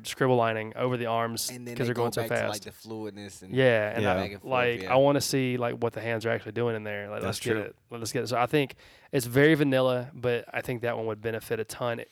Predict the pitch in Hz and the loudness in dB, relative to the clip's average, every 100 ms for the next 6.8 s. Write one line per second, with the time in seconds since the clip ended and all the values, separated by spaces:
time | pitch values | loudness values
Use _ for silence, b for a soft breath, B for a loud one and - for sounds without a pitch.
0 | - 139 143 139 143 - 156 160 170 - | -6 -2 0 0 0 4 4 4 0 -2
1 | - 104 110 117 - 110 113 135 165 147 | -4 -4 -4 -4 -2 -2 -2 2 4 2
2 | 101 190 247 175 139 131 135 135 135 165 | 2 2 2 2 0 0 0 0 -2 0
3 | 156 120 117 156 160 131 135 117 110 101 | 0 0 -2 -2 0 0 -2 -2 -6 -6
4 | 95 _ _ _ _ - 131 110 - - | -8 _ _ _ _ -4 0 0 -2 -10
5 | 131 123 139 147 131 123 123 117 117 113 | -4 4 6 6 4 2 0 0 0 0
6 | 110 110 104 101 98 98 92 | 0 -4 -4 -6 -8 -10 -12